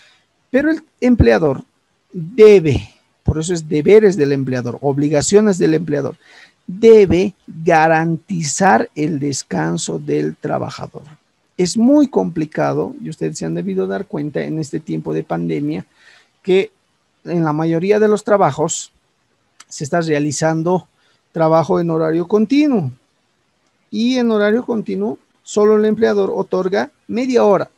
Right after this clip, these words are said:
porque así establece la norma. Cuando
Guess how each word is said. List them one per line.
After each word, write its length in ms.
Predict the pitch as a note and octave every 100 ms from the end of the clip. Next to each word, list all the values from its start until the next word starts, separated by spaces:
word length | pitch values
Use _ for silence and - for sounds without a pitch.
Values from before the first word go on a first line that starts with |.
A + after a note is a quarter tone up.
| _ _ _ _
porque 220 | D3+ D#3
así 180 | C#3+ A3
establece 480 | F#3+ D#3 C#3+ C#3+ D3+
la 120 | D#3
norma. 360 | E3 E3 D3
Cuando 440 | C3+ C#3 C#3+ D3+